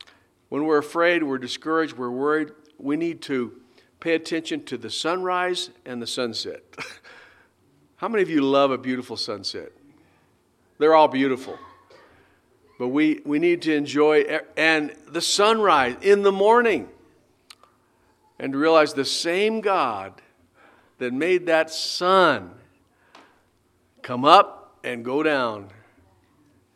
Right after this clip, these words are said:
is taking care of my life. And so all of nature, I love to look at nature and just be reminded.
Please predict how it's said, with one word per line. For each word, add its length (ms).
is 180
taking 380
care 340
of 200
my 180
life. 540
And 120
so 360
all 440
of 140
nature, 420
I 180
love 360
to 100
look 300
at 120
nature 500
and 240
just 260
be 160
reminded. 580